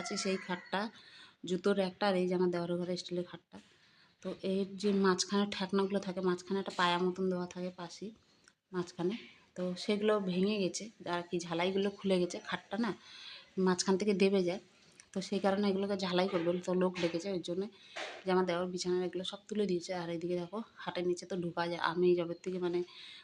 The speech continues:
ঘর মোছা বন্ধ করেছি তবে থেকে তার সব খাটের নিচে ঢোকা বন্ধ হয়ে গেছে। তো খাটের নিচগুলোর কী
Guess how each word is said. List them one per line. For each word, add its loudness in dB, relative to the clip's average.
ঘর 0
মোছা 6
বন্ধ 2
করেছি -4
তবে -4
থেকে -8
তার -4
সব -6
খাটের -4
নিচে -2
ঢোকা -2
বন্ধ 0
হয়ে -4
গেছে। -8
তো -14
খাটের -6
নিচগুলোর 0
কী -4